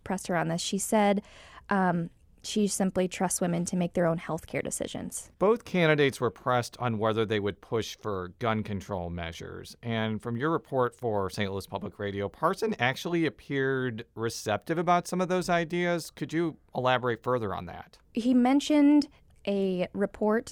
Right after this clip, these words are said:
Speaker 1: done by U S A Today that was completed, I believe, in twenty eighteen that put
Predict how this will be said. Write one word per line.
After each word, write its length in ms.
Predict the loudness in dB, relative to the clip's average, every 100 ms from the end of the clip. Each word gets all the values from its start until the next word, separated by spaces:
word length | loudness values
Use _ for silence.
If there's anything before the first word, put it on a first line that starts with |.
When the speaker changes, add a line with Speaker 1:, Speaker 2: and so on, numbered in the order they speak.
| -6
Speaker 1:
done 240 | -2 0
by 200 | 0 0
U 240 | 0 0 -2
S 140 | 0
A 100 | -2
Today 500 | 0 2 4 2 0 -8 -12 -4
that 220 | -2 -2
was 120 | -4
completed, 380 | -4 -2 0 0
I 80 | 0
believe, 260 | 0 4
in 100 | 4
twenty 320 | 6 4 2
eighteen 460 | 0 -4 -4 -2 -2 -6 -20 -10 -2
that 240 | 0 0
put 180 | 0